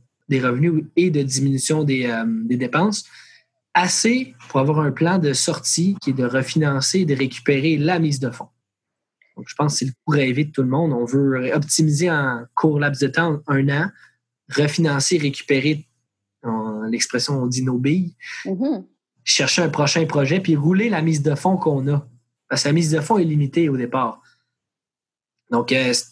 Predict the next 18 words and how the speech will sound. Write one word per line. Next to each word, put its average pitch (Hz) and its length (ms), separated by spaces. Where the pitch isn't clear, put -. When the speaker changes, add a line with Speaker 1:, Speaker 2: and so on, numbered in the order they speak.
Speaker 1:
c'est - 140
les 147 100
deux, 202 220
les 156 160
deux 175 260
angles 165 240
d'approche 139 420
que 127 140
j'ai 127 140
pour 139 160
deux 127 80
mille 120 160
dix-neuf. 120 480
Multilogement 139 680
puis - 180
des 123 120
flips, 151 340
euh, 101 240